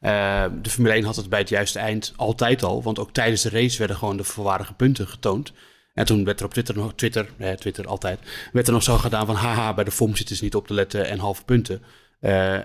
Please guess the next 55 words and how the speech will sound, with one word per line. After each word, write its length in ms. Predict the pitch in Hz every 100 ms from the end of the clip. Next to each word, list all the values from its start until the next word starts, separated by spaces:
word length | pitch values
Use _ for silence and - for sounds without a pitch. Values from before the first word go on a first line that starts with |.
| -
en, 440 | 110 98 95 92 -
eh, 340 | 90 90 -
maar 140 | 123
ja, 140 | 120 85
zij 220 | - 123 95 92
hi-, 60 | - 104
hielden 260 | 87 120 104
zich 140 | 101
gewoon 240 | - 101 95
aan, 160 | 98 95 -
aan 140 | 123
die 120 | 107
eerste 260 | 98 104 -
zin 200 | 117 151
waar 140 | 139
Hoop 200 | 107 104
in 60 | 107
het 100 | 98
net 140 | 98
over 220 | 98 95 95
had: 140 | 92
van: 120 | -
"Als 120 | 98
het 100 | -
hervat 360 | 98 90 104 -
wordt, 260 | 90 85 - - _ _ _
eh, 220 | 104 90 87
dan, 300 | 85 85 85
eh, 260 | 85 85 85 - _ _ _ _ - -
dan, 220 | 117 110 -
dan 200 | 110 110
is 160 | 123 -
deze 260 | 107 101
regel 280 | 107 110 110
niet 160 | 110 -
van 100 | 95
kracht 260 | 127 135
en 60 | 107
dan 80 | 101
worden 180 | 98
gewoon 160 | 95 92
de 60 | 90
volledige 260 | 95 -
punten 260 | - 127 110
uitgedeeld." 600 | 101 - 95 92 90 - -
Eh, 260 | 113 107
maar 260 | - 117 110
je 60 | 110
kunt 200 | 127 120
aan 80 | 113
de 60 |
andere 200 | 120 127
kant 180 | 123 113
ook 140 | 120
redeneren, 600 | 120 113 117 117 117 113